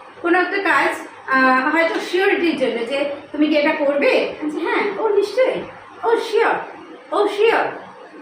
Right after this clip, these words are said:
ও শিওর, ও নিশ্চয়ই। কে জানে,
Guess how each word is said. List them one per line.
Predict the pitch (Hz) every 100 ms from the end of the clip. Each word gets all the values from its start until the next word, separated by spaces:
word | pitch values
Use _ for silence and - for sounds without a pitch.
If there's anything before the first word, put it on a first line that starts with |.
| - - - - - - - - - - - 277
ও | 262 262 - - - - - - - - - 330 - - - - - - - - - - 180 - 160 - - - - - - - 349 - - - - -
শিওর, | - 392 427 - - - - -
ও | 392
নিশ্চয়ই। | 302 330 - 359 220 - - - - - - - - - - - - -
কে | 359 427
জানে, | - 262 277 415